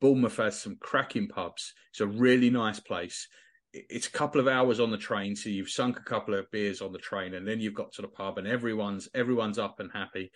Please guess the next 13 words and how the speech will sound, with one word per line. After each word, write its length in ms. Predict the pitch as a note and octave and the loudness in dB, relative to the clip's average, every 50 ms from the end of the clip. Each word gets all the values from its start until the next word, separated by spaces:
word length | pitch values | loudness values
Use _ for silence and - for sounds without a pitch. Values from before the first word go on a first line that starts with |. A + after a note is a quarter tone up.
| - - - - - _ _ - | -20 -20 -20 -20 -20 _ _ -10
The 60 | G2+ | -8
sun 360 | - - - C#3 C3+ C#3 B2 | -2 0 2 2 2 2 2
was 160 | A2+ G#2+ G#2 | 0 0 -2
out. 240 | A2 G2 F#2 F2 - - _ - _ _ _ _ _ - | -4 -4 -6 -6 -10 -14 _ -20 _ _ _ _ _ -8
I 60 | C#3 | -6
think 280 | B2+ - F3 F3 - - | -4 -2 -2 -2 -2 -4
it 60 | D3 | -6
was 100 | - B2 | -6 -6
just 240 | - - C3+ - - | -6 -6 -6 -6 -6
the 80 | - A#2 | -6 -8
perfect 800 | - - - - C3+ B2 A2 - - - A2 - - - - - - _ _ | -8 -8 -6 -2 0 0 0 -2 -4 -6 -6 -6 -8 -12 -14 -14 -16 _ _
kind 320 | - - B2 A#2 G#2+ G2+ G#2 | -10 -6 -4 -4 -2 -2 -2
of 160 | G2+ G2 | -4 -4